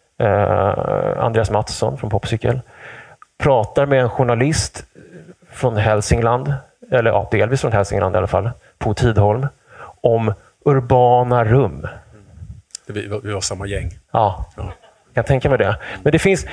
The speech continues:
Speaker 1: det, det, det, det är, liksom, den här staden som, som vecklar ut sig och som gör sig möjlig, liksom.
Speaker 2: Men, och den gjorde ju verkligen det också. Det är inte bara någon, det är inte någon, eh, som efterkonstruktion, utan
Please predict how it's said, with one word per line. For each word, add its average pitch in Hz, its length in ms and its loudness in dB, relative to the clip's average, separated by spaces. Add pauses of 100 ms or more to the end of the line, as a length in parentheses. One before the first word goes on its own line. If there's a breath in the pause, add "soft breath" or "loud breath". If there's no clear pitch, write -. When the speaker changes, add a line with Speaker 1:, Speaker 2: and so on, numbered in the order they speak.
(240 loud breath)
Speaker 1:
det, 175 160 4
det, 185 200 4
det, 180 240 2
det 180 180 4
är, 170 40 4
liksom, 165 500 2
den 156 140 0
här 147 280 4
staden 160 800 4
som, 131 460 0
som 127 500 0
vecklar 143 360 0
ut 151 320 2
sig - 380 0
och 107 120 -4
som 120 160 0
gör 123 140 4
sig 117 200 0
möjlig, 120 500 2
liksom. - 320 -10
Speaker 2:
Men, - 80 -2
och 120 100 2
den 131 140 4
gjorde 123 300 2
ju 175 60 4
verkligen 117 320 0
det 98 80 4
också. 95 260 0
Det 117 80 0
är 123 40 2
inte 120 200 0
bara 117 260 2
någon, 104 500 2
det 113 80 -2
är - 20 0
inte 110 180 -4
någon, 104 220 -2
eh, - 720 -10
som - 180 -10
efterkonstruktion, 107 1040 -2
utan 101 440 -2